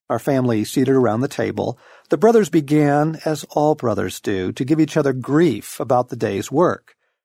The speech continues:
Sam and Luke had each taken halves of a divided window in the dining room. Sam was now bragging about how much cleaner his side was, appealing to the evidence like a trial attorney.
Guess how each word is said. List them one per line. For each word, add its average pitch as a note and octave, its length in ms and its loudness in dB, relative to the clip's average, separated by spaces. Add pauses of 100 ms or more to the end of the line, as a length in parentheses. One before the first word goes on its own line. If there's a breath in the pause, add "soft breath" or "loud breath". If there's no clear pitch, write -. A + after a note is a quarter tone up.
(120)
Sam C3+ 400 0
and A#2 80 -4
Luke A#2 360 2
had D3+ 100 -2
each - 240 -2
taken D#3 380 -2
halves C3 760 -2
of A2+ 80 -6
a A#2 60 -2
divided B2 560 0
window C#3 560 -2 (100)
in C3 80 -2
the A#2 80 -2
dining B2 400 0
room. F#2+ 260 -8 (360 loud breath)
Sam A2+ 280 -2
was A2+ 160 -4
now G#2 280 -2
bragging A2+ 680 -2
about G2 340 -2
how C3 120 -4
much A2 220 -6
cleaner D3 640 -2
his D3 200 -2
side D3 300 2
was, D3+ 400 0 (320 loud breath)
appealing G3 760 0
to C#3 100 -4
the B2+ 200 0
evidence A2+ 560 -4
like B2 140 -4
a C3 60 -4
trial C#3+ 600 0
attorney. A#2+ 600 -6